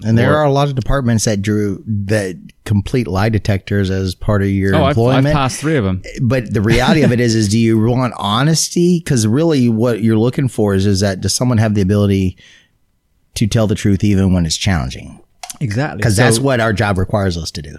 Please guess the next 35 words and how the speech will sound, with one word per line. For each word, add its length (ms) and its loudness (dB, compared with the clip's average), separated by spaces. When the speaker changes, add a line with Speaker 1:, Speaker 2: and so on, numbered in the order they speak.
Speaker 2:
Yeah. 200 -4
Now, 160 0
if 120 0
you 120 2
have 260 0
a 140 -2
history 400 0
of 100 -2
child 320 -2
molestation, 760 -2
Speaker 1:
<laughs> 40 -8
Yeah, 180 2
well, 140 0
if 100 2
you're, 140 4
Speaker 2:
that's 240 0
a 60 2
Speaker 1:
if 80 2
you're 80 4
Speaker 2:
different 200 4
Speaker 1:
touching 180 2
Speaker 2:
thing. 80 2
Speaker 1:
the 80 2
no-no 340 2
zone, 340 2
we 80 2
need 200 4
Speaker 2:
Mm-hmm, 100 6
Speaker 1:
not 240 4
Speaker 2:
yeah, 100 2
Speaker 1:
be 120 2
a 60 0
Speaker 2:
no-no 240 4
Speaker 1:
part. 120 4
Speaker 2:
square. 320 2